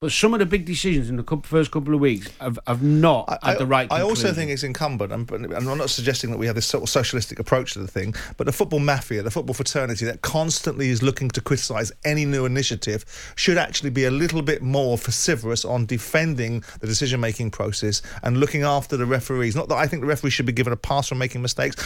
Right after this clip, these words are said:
Speaker 2: not that I want to encourage referees to become little Mussolinis.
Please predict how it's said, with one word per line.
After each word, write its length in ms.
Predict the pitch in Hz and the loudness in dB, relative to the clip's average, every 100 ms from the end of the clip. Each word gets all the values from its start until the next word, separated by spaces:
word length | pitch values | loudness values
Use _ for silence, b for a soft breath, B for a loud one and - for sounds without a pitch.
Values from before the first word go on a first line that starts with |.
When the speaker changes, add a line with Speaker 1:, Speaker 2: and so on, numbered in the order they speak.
| B | B
Speaker 2:
not 180 | 151 147 | 0 2
that 60 | 147 | 2
I 20 | |
want 200 | 143 143 | 2 2
to 60 | 139 | 0
encourage 380 | 131 156 139 | 2 2 2
referees 440 | 120 139 131 131 123 | 0 -2 0 -2 -2
to 80 | 117 | -4
become 260 | 123 131 | -2 0
little 220 | 127 131 | 0 0
Mussolinis. 680 | 123 127 139 143 120 95 123 | 0 0 2 0 0 -2 -4